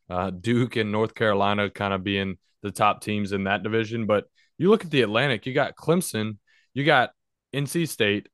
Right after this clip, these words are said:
F S U, Wake Forest, and you got a five and oh Syracuse team that has impressed a lot of people early on. So, uh,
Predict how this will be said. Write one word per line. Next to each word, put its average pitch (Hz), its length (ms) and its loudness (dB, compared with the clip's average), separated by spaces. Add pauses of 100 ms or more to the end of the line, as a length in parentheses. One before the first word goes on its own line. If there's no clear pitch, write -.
(240)
F 135 240 0
S 147 240 0
U, 104 360 0
Wake 123 300 2
Forest, 107 500 0
and 120 120 -6
you 123 60 2
got 151 140 4
a 117 60 0
five 139 400 2
and 135 100 -2
oh 120 120 -2
Syracuse 117 680 0
team 104 280 0
that 98 80 0
has 95 120 -2
impressed 98 380 -4
a 101 40 -4
lot 101 200 0
of 92 80 -10
people 98 260 -6
early 98 300 -2
on. 95 260 -4
So, 98 320 -2 (320)
uh, 98 240 4